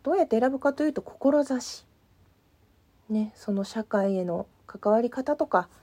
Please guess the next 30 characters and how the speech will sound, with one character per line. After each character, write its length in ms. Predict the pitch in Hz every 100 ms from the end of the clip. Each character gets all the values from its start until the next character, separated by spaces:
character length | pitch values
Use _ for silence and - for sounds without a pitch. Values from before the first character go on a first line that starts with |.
| _ _
ど 120 | 262
う 60 | 370
い 100 | 330
う 40 |
貢 280 | 220 - 202
献 180 | 202 214
が 120 | 202
で 140 | 202 208
き 120 | 262
る 100 | 254
か 140 | 202
と 100 | -
か、 220 | - - -
社 160 | -
会 160 | 208 202
的 220 | 202 208
弱 240 | 226 247
者 200 | - 214
と 180 | 185 175
呼 100 | 180
ば 120 | 190
れ 100 | 208
て 80 | 208
い 20 |
る 80 | 226
人 140 | 226 233
に 100 | 208
対 200 | 233 247
し 60 |
て 180 | 185 175